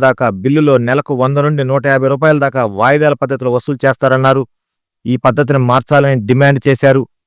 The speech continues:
ప్రైవేటు కంపెనీలకు జనం సొమ్ము దోచిపెట్టడానికి స్మార్ట్ మీటర్లు తెస్తున్నారని తెలిపారు. మెల్లగా ఎస్సీ, ఎస్టీలకు ఇచ్చే రాయితీలు క్రమంగా తొలగిస్తారని, ఈ కుట్రకు సూత్రధారి బీజేపీ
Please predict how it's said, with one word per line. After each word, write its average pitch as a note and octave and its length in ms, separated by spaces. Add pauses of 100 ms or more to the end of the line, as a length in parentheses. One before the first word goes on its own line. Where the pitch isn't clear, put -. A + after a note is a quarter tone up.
(220)
ప్రైవేటు C#3+ 420
కంపెనీలకు C#3 460 (160)
జనం D3 280
సొమ్ము C#3+ 280
దోచిపెట్టడానికి C3+ 720 (100)
స్మార్ట్ D3 400
మీటర్లు C#3 400
తెస్తున్నారని C#3 540
తెలిపారు. C3+ 380 (640)
మెల్లగా C#3 400
ఎస్సీ, C3+ 200 (100)
ఎస్టీలకు C3+ 380
ఇచ్చే C3 140 (120)
రాయితీలు C3+ 420
క్రమంగా C3+ 400
తొలగిస్తారని, C3+ 640 (160)
ఈ D3 40 (120)
కుట్రకు D3+ 320 (140)
సూత్రధారి D3 520 (140)
బీజేపీ C#3+ 360